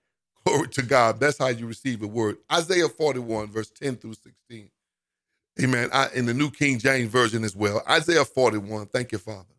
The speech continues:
Glory to God. Amen. He says, "Fear not,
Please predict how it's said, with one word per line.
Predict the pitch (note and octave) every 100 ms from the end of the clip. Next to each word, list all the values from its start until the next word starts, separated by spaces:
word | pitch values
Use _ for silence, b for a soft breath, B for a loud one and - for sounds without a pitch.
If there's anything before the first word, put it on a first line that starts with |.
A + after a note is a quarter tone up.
| _
Glory | A#2+ A#2 A2
to | G2
God. | G#2 G2 G2 _ _ _ _
Amen. | B2+ B2 B2+
He | A2
says, | C3+ D3+ C#3 -
"Fear | - F#3+ F#3
not, | E3+ D#3+ A2+